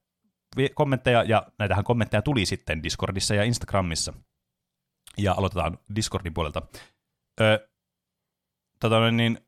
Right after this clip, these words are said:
ole-, Allu Allu laittaa, "Olen kiitollinen tämän elokuvan olemassaolossa, koska se antoi hulvattomia sketsejä Konanin ohjelmaan." Mä en, itse asiassa,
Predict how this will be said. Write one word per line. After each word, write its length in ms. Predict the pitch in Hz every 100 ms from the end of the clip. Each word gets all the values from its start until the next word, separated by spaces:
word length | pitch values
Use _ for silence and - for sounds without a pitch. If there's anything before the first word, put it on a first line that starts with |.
| _
ole-, 300 | 147 196 160
Allu 220 | 170 170
Allu 160 | 123 110
laittaa, 260 | 98 101
"Olen 220 | 120 226 151
kiitollinen 420 | 160 135 120 107
tämän 200 | 104 104
elokuvan 380 | 113 104 98 95
olemassaolossa, 760 | 107 95 92 92 90 85 -
koska 220 | - 104
se 80 | -
antoi 260 | 107 104 110
hulvattomia 640 | 131 151 120 - 101 95
sketsejä 440 | - 110 - 95
Konanin 400 | 90 113 98 85
ohjelmaan." 540 | 85 85 85 82 82 - - _ _ _ _ _ _ _ _ _ _ _ _ _ _ _ _ -
Mä 120 | 139
en, 100 | 123
itse 160 | 117 123
asiassa, 200 | -